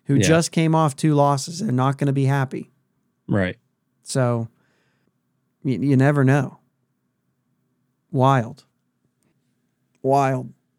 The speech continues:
Speaker 1: I don't remember who we picked for the, for the, uh, National League, but I think we were both pretty high on Atlanta coming into this year.
Speaker 2: Yeah.
Speaker 1: So, I, I, uh,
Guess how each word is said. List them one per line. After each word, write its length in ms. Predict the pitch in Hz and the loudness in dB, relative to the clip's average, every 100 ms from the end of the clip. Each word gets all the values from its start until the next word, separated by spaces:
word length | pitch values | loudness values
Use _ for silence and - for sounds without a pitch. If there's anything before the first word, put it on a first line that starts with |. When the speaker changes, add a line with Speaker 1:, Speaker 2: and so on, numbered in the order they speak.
| _ | _
Speaker 1:
I 100 | 151 | -4
don't 240 | 180 127 - _ | -2 -4 -8 _
remember 340 | 147 139 139 127 | 0 2 2 2
who 180 | 135 | 2
we 140 | 131 131 | 2 0
picked 260 | 127 131 - | -2 -4 -4
for 140 | - | -6
the, 240 | 117 117 120 - _ _ _ _ _ _ _ _ _ _ _ _ _ _ _ - | -4 -4 -8 -18 _ _ _ _ _ _ _ _ _ _ _ _ _ _ _ -8
for 200 | 143 127 | -2 0
the, 180 | 117 139 - | -2 -4 -6
uh, 420 | 156 - - 220 - _ _ _ _ _ _ | -4 -4 -8 -12 -18 _ _ _ _ _ _
National 480 | 139 131 131 123 117 | 0 2 0 -2 0
League, 260 | 123 120 | 0 0
but 240 | 127 104 - _ _ _ _ _ _ _ _ _ | -4 -10 -10 _ _ _ _ _ _ _ _ _
I 80 | 139 | 0
think 140 | 170 | 2
we 80 | 170 | 4
were 80 | 139 | 2
both 300 | 127 139 135 | 2 0 0
pretty 200 | 143 131 | -2 0
high 220 | 127 123 | 0 0
on 120 | 117 | -2
Atlanta 340 | 117 123 117 113 | -2 -2 -2 -4
coming 260 | - 117 | -4 -4
into 180 | 113 110 | -4 -4
this 200 | 113 - | -6 -6
year. 240 | 127 107 - _ _ _ _ _ | -6 -6 -12 _ _ _ _ _
Speaker 2:
Yeah. 300 | - 95 92 - _ _ _ _ _ _ _ _ _ _ _ _ _ _ _ _ _ _ - - | -6 -6 -6 -12 _ _ _ _ _ _ _ _ _ _ _ _ _ _ _ _ _ _ -20 -8
Speaker 1:
So, 560 | - 202 202 196 - - 117 - - | 2 6 6 4 0 -8 -12 -10 0
I, 160 | 160 - - | 2 0 -6
I, 300 | - 165 175 170 | 0 2 4 4
uh, 440 | 151 147 135 131 | 4 4 2 0